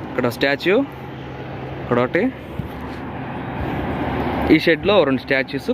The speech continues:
క్రాస్ ఉంది, సిలువ ఉంది అక్కడ. ఫ్రెండ్స్,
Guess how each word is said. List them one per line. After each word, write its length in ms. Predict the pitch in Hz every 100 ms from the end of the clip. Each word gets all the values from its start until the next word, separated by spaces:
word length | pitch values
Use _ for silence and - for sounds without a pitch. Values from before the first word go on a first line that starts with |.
| -
క్రాస్ 280 | 156 147 143
ఉంది, 160 | 131
సిలువ 240 | 180 143 139
ఉంది 100 | 123
అక్కడ. 260 | 113 123 202 - - - - - - - - - - - - - - - - - - - - - - - - - - - - - 127 - - -
ఫ్రెండ్స్, 420 | 196 233 233 -